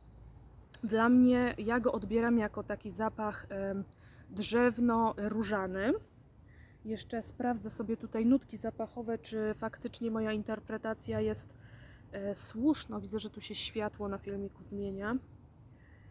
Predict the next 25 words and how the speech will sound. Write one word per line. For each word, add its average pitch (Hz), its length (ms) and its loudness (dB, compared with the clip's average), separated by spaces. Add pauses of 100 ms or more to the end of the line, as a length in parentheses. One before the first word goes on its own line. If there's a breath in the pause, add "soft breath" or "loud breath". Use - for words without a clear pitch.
(1200 soft breath)
E, 226 220 -2
zobaczę, 285 420 2
czy 285 120 4
moja 277 200 10
interpretacja 277 720 6
jest 269 200 4
słuszna. 302 300 2
Ja 254 100 4
go 247 100 4
od 247 80 2
początku 254 440 2
tak - 260 -8
odbierałam 226 640 4
jako 220 220 0
właśnie 226 340 -2
taki, 220 340 -4
e, 208 120 -2
zapach 233 500 0
dla 220 400 0
amatorów, 220 720 -2
e, 202 160 -2
róży, 214 680 4
podanej 214 440 0
w - 20 -12
taki 214 340 -10